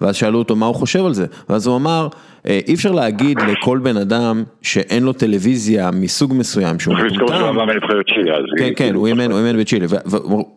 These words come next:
Speaker 1: הוא שאלו, שאלו אותו על הבזיזות, אז הוא אמר, "אי אפשר להגיד על בן אדם ש-, אה, שכל הזמן אומרים לו שהוא מטומטם, שאין לו טלוויזיה מסוימת,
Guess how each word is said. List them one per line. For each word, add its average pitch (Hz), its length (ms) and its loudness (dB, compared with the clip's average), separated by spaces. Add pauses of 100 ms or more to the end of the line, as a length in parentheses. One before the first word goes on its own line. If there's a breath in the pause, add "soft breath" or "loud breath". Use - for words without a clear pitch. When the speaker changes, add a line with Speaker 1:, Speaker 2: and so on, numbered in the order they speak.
(140)
Speaker 1:
הוא 107 120 -8
שאלו, 113 420 0 (160)
שאלו 107 180 0
אותו 123 260 0
על 110 100 0
הבזיזות, 110 560 0
אז 98 60 -2
הוא 107 80 0
אמר, 113 120 0
"אי 139 60 0
אפשר 190 160 0
להגיד 127 380 -2 (180)
על 104 160 0
בן 98 200 -2
אדם 120 340 0 (420 loud breath)
ש-, - 180 -4 (440)
אה, 95 60 0 (680)
שכל 139 380 0
הזמן 135 220 0
אומרים 127 240 2
לו 127 100 0
שהוא 113 160 0
מטומטם, 107 460 0
שאין 117 200 2
לו 131 80 2
טלוויזיה 127 460 2
מסוימת, 110 680 0